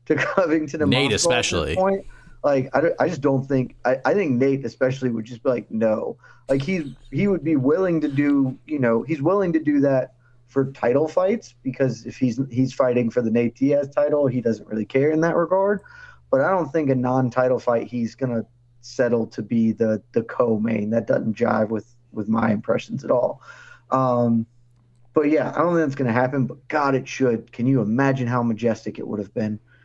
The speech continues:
Speaker 1: Uh, instead, I think you're probably right. To me, the Rose Esparza fight, we know that that fight is the one that's gonna happen. Um, it's not going, that is not a fight that can headline a pay-per-view. People aren't gonna pay for that largely.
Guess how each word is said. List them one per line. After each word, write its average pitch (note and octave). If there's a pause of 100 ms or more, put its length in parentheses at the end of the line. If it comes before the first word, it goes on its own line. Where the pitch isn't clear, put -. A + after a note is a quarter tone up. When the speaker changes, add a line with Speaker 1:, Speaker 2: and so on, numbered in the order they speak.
(420)
Speaker 1:
Uh, A2+
instead, D3+
I C#3+
think D#3
you're C#3
probably C3+
right. A2+ (120)
To -
me, C3+
the C3
Rose B2+
Esparza A#2
fight, A#2 (300)
we D#3+
know D3+
that C#3+
that C3+
fight C3
is A#2+
the C3
one B2
that's A2+
gonna A2+
happen. C3+ (340)
Um, A2+ (260)
it's A#2
not A#2
going, A#2 (160)
that A#2+
is A2+
not A2+
a A2+
fight A2+
that A#2
can A2
headline A2
a G#2+
pay-per-view. A2+
People A#2
aren't A#2
gonna A2+ (160)
pay A2+
for B2+
that C3+
largely. D#3